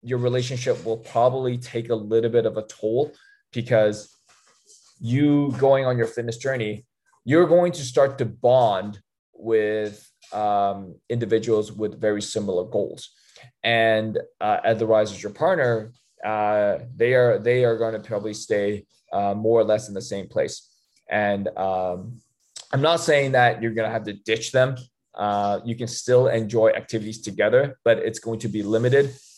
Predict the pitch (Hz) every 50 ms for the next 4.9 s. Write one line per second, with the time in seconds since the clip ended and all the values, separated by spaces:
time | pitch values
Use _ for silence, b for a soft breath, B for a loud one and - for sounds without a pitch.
0 | - - - 113 113 110 110 110 110 110 110 107 - - - _ _ _ _ _
1 | - 120 117 117 - - - - 110 113 113 120 123 123 127 120 120 113 110 113
2 | - 113 107 113 120 131 127 123 - - - 123 123 160 202 196 165 139 - 143
3 | 135 123 120 117 113 117 113 - - 123 113 110 107 107 101 101 104 104 101 101
4 | 98 - - 107 98 95 - - - - - - 139 135 117 - - -